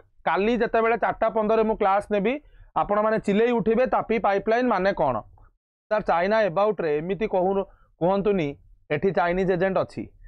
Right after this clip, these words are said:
ଚାଇନା, ଏ ମଜାରେ କହୁଛି ନା ରଶ୍ମିତା, ଆଉ ତମେ ତ ଖାଲି ହେଇଗଲ, ମାନେ କଣ, ଟେନସନ ନେଇଗଲ ଆଉ। ହଉ, ଓକେ, ତ ଚାବାହାର ପୋର୍ଟ ମାଧ୍ୟମରେ ଯାଇଛି। ଏଇଟା ହଉଛି ଲୋ କୋଷ୍ଟ କଣ୍ଟ୍ରୋଲ। ଲୋ କୋଷ୍ଟ ମାନେ କଣ ଜାଣିଛ? ଲୋ କୋଷ୍ଟକୁ ଫାଇଟ୍ କରିବା ପାଇଁ ଏଇଟା ଦିଆହେଇଛି।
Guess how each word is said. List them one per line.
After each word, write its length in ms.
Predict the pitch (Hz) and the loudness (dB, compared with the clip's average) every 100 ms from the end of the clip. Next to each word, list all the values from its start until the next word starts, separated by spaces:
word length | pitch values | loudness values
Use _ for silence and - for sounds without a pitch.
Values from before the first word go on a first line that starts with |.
| - - - | -20 -18 -4
ଚାଇନା, 400 | 147 156 175 165 - _ - _ _ | -2 0 -2 -2 -8 _ -20 _ _
ଏ 20 | 370 | -4
ମଜାରେ 440 | 269 123 165 254 | 0 0 2 2
କହୁଛି 240 | 247 220 | 2 0
ନା 100 | 247 | 2
ରଶ୍ମିତା, 420 | 240 180 220 226 233 | 0 0 -2 0 2
ଆଉ 160 | 196 | 0
ତମେ 220 | 185 196 | 0 0
ତ 80 | 208 | 0
ଖାଲି 220 | 202 214 | 2 2
ହେଇଗଲ, 340 | 202 170 196 208 202 - - | 2 4 4 2 -2 -8 -20
ମାନେ 440 | - _ _ 175 180 | -20 _ _ -4 0
କଣ, 260 | 196 180 117 - - _ | 0 0 -4 -14 -20 _
ଟେନସନ 340 | 123 123 185 196 | -8 -4 -2 0
ନେଇଗଲ 320 | 185 185 202 | 2 2 2
ଆଉ। 160 | 151 139 - 165 | 0 -4 -6 -2
ହଉ, 180 | 156 - - - _ _ _ _ _ | -2 -4 -20 -20 _ _ _ _ _
ଓକେ, 280 | 180 262 214 - - - _ _ | -2 0 -2 -4 -20 -20 _ _
ତ 60 | 196 | 0
ଚାବାହାର 420 | 196 185 220 247 | 0 2 2 2
ପୋର୍ଟ 240 | 240 233 | 2 2
ମାଧ୍ୟମରେ 440 | 233 220 226 233 226 | 0 0 0 2 2
ଯାଇଛି। 420 | 202 202 247 277 - - _ - - | 2 0 -2 -6 -12 -20 _ -6 -2
ଏଇଟା 240 | 196 240 | 0 2
ହଉଛି 300 | 233 247 277 | 0 0 2
ଲୋ 120 | 233 | 0
କୋଷ୍ଟ 340 | 190 247 247 - | 0 0 -2 0
କଣ୍ଟ୍ରୋଲ। 440 | 202 190 196 135 - - 156 | -2 2 2 0 -4 -10 -2
ଲୋ 120 | 180 | -2
କୋଷ୍ଟ 280 | - 240 233 | 0 -2 0
ମାନେ 180 | 240 | 0
କଣ 200 | 240 233 | 0 2
ଜାଣିଛ? 280 | 240 247 247 | 2 2 0
ଲୋ 180 | 190 175 | 2 0
କୋଷ୍ଟକୁ 380 | - 226 - 254 | 2 -2 0 -2
ଫାଇଟ୍ 260 | 196 190 | 2 0
କରିବା 260 | 214 220 214 | 2 2 2
ପାଇଁ 140 | 208 | 2
ଏଇଟା 140 | 202 196 | 0 2
ଦିଆହେଇଛି। 460 | 165 151 120 - | 2 2 0 -6